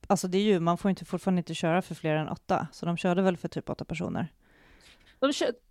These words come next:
Speaker 2: det var sju, för att, eh, också i texten så är det inskrivet att alla i publiken ska ropa upp sitt nummer, alltså,
Speaker 1: Ah.
Speaker 2: eh, publik nummer ett, två, tre, fyra, fem, sex sådär. Eh, så då räknade publiken upp till sju,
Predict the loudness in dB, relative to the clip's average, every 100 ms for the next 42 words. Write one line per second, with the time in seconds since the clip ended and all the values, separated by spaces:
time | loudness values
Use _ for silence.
0 | _ _ _ -18 0 4 4 2 -2 -2
1 | -6 _ -18 -18 -20 -10 -2 0 4 6
2 | 6 2 0 -4 0 0 -2 -8 -4 0
3 | 2 2 -2 -2 0 0 2 -2 0 0
4 | 0 0 0 0 2 -2 -2 -2 -2 2
5 | 2 0 _ -20 _ _ -8 -2 2 2
6 | 0 -4 -10 -12 -8 -6 -4 -2 0 0
7 | -2 -4 -6 -10 _ _ _ _ _ _
8 | 2 2 4 0 2 2 2 -2 0 0
9 | 0 -2 -4 -18 -10 -8 -8 -12 _ -4
10 | -4 -6 -10 _ -2 -2 -4 -6 -6 -6
11 | -6 -6 -4 -2 -2 -4 -12 -18 -18 -18
12 | -20 _ 0 4 6 6 6 4 2 2
13 | 6 6 6 4 -2 -2 -2 -2 -2 -4
14 | -6 -12 -2 2 2 0